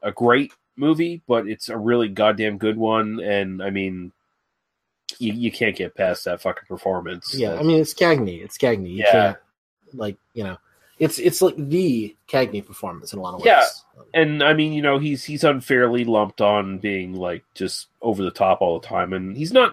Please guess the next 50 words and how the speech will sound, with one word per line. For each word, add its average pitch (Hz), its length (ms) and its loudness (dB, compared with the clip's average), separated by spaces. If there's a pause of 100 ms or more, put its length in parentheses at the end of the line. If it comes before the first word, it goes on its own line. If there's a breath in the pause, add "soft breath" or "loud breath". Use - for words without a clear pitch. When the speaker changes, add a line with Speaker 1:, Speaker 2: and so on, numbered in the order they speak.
(140)
Speaker 1:
that 123 240 6
over 123 220 6
the 117 120 2
top 127 320 4
in 113 60 -6
this 107 280 -4 (100)
performance. 117 520 -2
He's, 98 340 -8
he's 107 180 -12
pretty 117 520 -4 (120)
goddamn 113 400 2
solid. 107 560 4 (580 soft breath)
He, 127 180 4
he 127 80 -4
just 139 200 2
has 143 140 4
big 117 240 2
moments 107 440 0
here 101 160 -4
and 92 100 -8
there 98 220 -4
in 85 40 -8
this 85 140 -10
performance. 85 640 -10
And 87 180 -8
Speaker 2:
Well, 156 180 4
and, 156 280 0
and 151 180 2
the 151 60 4
sort 180 240 4
of 165 140 2
childishness 117 880 2
of 98 200 -10
him, 95 600 -10
like, 95 220 -8
Speaker 1:
Mm-hmm. 120 480 -4
Speaker 2:
uh, - 40 -20 (240)
the 127 160 2
way 123 240 6
that 131 160 2
that 101 240 0
works, 101 340 -8
and 120 80 -6
this 147 160 -2
is 113 180 -4
very, 107 600 4
I - 20 -4
mean, 127 140 2
this 175 180 2
is 117 120 -8